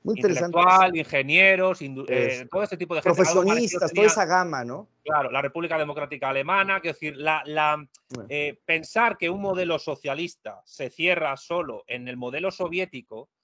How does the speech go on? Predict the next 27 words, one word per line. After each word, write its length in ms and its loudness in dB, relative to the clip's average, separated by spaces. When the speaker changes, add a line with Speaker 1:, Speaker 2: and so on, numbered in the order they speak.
Speaker 2:
o 200 -4
un 60 -8
modelo 340 -4
comunista 520 -8
está, 260 -6
o 60 -14
sea, 140 -6
quiero 140 -10
decir, 200 -12
la 200 -4
idea 240 -4
de 140 -8
comunismo 720 -10
es 180 -12
muy 160 -8
antigua. 500 -8
El 60 -10
propio 760 -4
Bueno 340 -2
lo 80 -4
explicó 440 -10
en 60 -12
su 120 -10
debate 300 -2
con 100 -8
Santiago 380 -4
Carrillo 580 -4